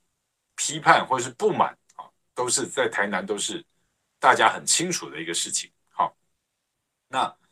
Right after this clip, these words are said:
许正才就说，这么一个第三世界才会发生的社区不洁传染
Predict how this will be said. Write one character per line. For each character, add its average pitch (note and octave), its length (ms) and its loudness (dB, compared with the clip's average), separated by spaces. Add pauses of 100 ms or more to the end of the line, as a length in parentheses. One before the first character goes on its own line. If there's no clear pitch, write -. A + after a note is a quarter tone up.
(480)
许 - 140 -4
正 E3+ 180 2
才 B2 140 4
就 C#3 120 0
说， C3 320 -2
这 G3+ 200 2
么 F2+ 200 -2 (100)
一 - 180 -14
个 - 340 -4
第 E3+ 160 -8
三 A2+ 400 0
世 - 260 0
界 F2 280 -4
才 - 200 -2
会 G#2 140 -2
发 F#2+ 260 4
生 F#2+ 220 -4
的 - 100 -10
社 - 320 0
区 A2 220 -2
不 - 180 -8
洁 F#2 240 -4
传 F2 280 -2
染 F2+ 200 -2